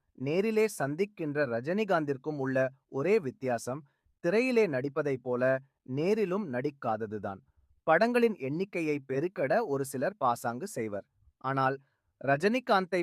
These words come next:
பொறுத்தவரையில் படங்களின் எண்ணிக்கையை அதிகமில்லாமல் பார்த்துக்கு கொள்வதிலேயே கவனமாக இருக்கிறார்.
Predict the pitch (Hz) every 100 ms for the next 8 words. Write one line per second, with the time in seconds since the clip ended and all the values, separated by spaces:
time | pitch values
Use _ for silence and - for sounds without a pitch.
0 | 165 143 190 277 220 143 123 135 - _
1 | _ _ - 156 180 285 254 190 190 185
2 | 131 147 175 170 151 151 160 - 123 156
3 | 214 254 208 175 180 180 190 143 135 135
4 | 160 165 151 143 143 139 135 135 147 147
5 | 156 - 127 131 147 135 117 160 117 101
6 | 104 95